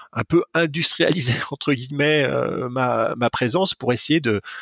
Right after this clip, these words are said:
de, de, de, de faire un maximum, en fait, de, de, de give back, de partager mon, mon expérience, parce que je me suis tout simplement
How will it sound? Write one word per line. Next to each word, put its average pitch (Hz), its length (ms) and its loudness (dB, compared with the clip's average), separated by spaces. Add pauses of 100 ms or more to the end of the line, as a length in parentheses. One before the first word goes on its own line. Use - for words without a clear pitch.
(240)
de, 127 160 -6
de, 120 180 -6
de, - 160 -12
de 117 120 -12
faire 135 220 0
un 127 60 2
maximum, 160 580 0
en 123 80 0
fait, 135 260 -2
de, 110 160 -4
de, 104 300 -6
de 101 160 -8
give 104 160 -8
back, 180 240 -2
de 107 80 -10
partager 123 480 -2
mon, 104 280 -8
mon 110 120 -8
expérience, 135 480 0
parce 135 200 0
que 202 100 2
je 160 100 -2
me 156 80 -2
suis 147 240 -6
tout - 160 -10
simplement 165 540 0